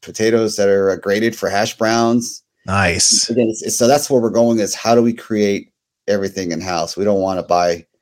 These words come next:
Speaker 1: frozen stuff and just reheat.
Speaker 2: Yeah. That's good. That's, I think people like, would like that too, because, uh,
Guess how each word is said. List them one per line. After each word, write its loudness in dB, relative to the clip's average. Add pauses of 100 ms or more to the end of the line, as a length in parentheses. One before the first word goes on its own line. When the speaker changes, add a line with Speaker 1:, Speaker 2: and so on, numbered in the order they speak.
(500)
Speaker 1:
frozen -6
stuff -4
and -10
just -8
reheat. -8 (500)
Speaker 2:
Yeah. -2 (400)
That's 2
good. 0
That's, 0 (100)
I 4
think 4
people 4
like, 4
would 2
like 4
that 0
too, 0
because, -2 (100)
uh, 4